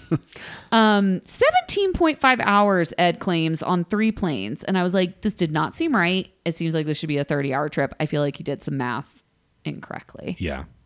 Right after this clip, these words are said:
Speaker 2: yeah. "I think I have an amazing personality, <laughs> but I'm, I'm not, I'm not an attractive man."
Speaker 1: The man's a realist.
Speaker 2: Well,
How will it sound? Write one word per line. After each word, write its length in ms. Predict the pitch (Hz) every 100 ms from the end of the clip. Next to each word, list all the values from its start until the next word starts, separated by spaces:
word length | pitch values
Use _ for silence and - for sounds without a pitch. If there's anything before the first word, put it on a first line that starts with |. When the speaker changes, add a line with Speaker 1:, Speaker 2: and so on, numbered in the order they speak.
| _
Speaker 2:
yeah. 160 | 67 64 - _ _ _ _ - _ -
"I 60 |
think 120 | 165
I 40 | 135
have 120 | 127
an 80 | 98
amazing 320 | 98 117 107
personality, 720 | 95 104 92 92 95 71 - - - 120 95
<laughs> 300 | - - -
but 120 | 92
I'm, 200 | 78 - - -
I'm 100 | 101
not, 180 | 98 87
I'm 60 |
not 180 | 113 95
an 60 | 90
attractive 580 | - - - - - -
man." 160 | 220
Speaker 1:
The 60 | 226
man's 180 | 277 302
a 60 |
realist. 520 | 302 349 285 247 - - _ _ _ _ _ _
Speaker 2:
Well, 220 | - 85